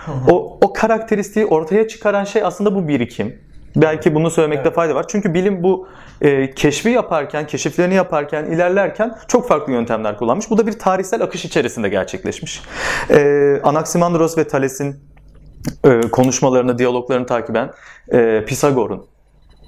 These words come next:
Speaker 2: e, yerini konuşmak, e, çok önemli. Müzikal, e, ses teorisinin temellerini atmış, çok ünlü, dev bir keşif olan Pisagor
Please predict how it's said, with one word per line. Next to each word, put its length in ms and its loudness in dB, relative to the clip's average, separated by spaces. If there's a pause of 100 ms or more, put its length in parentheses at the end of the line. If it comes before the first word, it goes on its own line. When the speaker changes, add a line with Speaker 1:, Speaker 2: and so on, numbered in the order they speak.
(440)
Speaker 2:
e, 100 8 (520)
yerini 360 4
konuşmak, 520 -2 (160)
e, 120 4
çok 220 0
önemli. 460 -2
Müzikal, 460 0 (300)
e, 300 2
ses 260 0
teorisinin 420 0
temellerini 500 -2
atmış, 480 -6 (640)
çok 260 4
ünlü, 300 4
dev 280 2
bir 340 -2 (160)
keşif 260 -2
olan 180 0
Pisagor 360 0